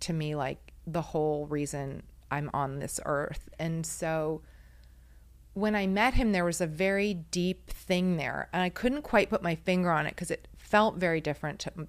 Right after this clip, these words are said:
than my other relationships. Mm. And it's not so much that the relationship itself, um, turned out to be, like,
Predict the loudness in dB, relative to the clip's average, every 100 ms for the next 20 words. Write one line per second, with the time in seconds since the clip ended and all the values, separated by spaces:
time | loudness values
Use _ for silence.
0 | -4 -2 -2 -2 -2 -2 -2 -2 -2 -4
1 | -8 -4 -4 -6 -12 -14 -18 -20 -20 -20
2 | -20 -20 -20 -20 -20 -20 -20 -20 -20 -20
3 | -20 -12 -2 2 4 2 2 2 2 2
4 | 2 2 0 0 2 2 2 2 0 -2
5 | -2 -2 -2 2 2 2 -2 -10 -20 -8
6 | -4 -2 -2 -6 -10 -6 -2 2 4 2
7 | 2 -2 0 2 0